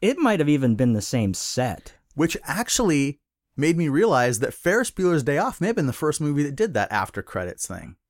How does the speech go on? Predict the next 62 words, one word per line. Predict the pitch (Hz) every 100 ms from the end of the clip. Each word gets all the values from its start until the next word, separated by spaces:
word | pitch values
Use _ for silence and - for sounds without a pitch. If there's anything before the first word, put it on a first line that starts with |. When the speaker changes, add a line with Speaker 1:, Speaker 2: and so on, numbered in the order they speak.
| -
Speaker 1:
It | 139
was, | 165 240 107 101
'cause | 147 135
they | 143
made | 160
a | 151
big | 156 139 165
deal | 233 147
out | 85 87
of |
it. | 82 85 _ _ -
Speaker 2:
So | 160
they've | 160
been | 156
making | 185 190
a |
big | 160 139
deal | 151 139
that |
all | 120 123
these | 123 107
Marvel | 113 110 110
movies | 110 104 95 92
now | 95 87
have | - 87 107 123
those | 143 170 - - _ _ _ _ 120
that | -
connect | - 120 110 107 -
up | 107 -
to | -
the | 107
next | 104 98 - -
film. | - 98 98 120 - _ _ _ 120
Speaker 1:
Oh, | 117 127 123
Speaker 2:
Or | 131 120
Speaker 1:
uh-huh. | 120 117 -
Speaker 2:
they | 135
connect | - 139 131 -
to | -
other | 143 160
films. | 113 98
Like, | 101 -
there's | 104
one | 110 117
that | 120
connects | - 117 -
to | -
Thor | - 151
Speaker 1:
Yeah, | 160 131
Speaker 2:
at |
Speaker 1:
'cause | 107
Speaker 2:
the | 147
Speaker 1:
he | 147
Speaker 2:
end | 151
Speaker 1:
makes | 101
Speaker 2:
of |
Speaker 1:
that | 143 139
Speaker 2:
this. | -
Speaker 1:
joke | 131 127
about | 117 117 107 -
Deadpool | 113 107 - 107 101
two. | 110 95 95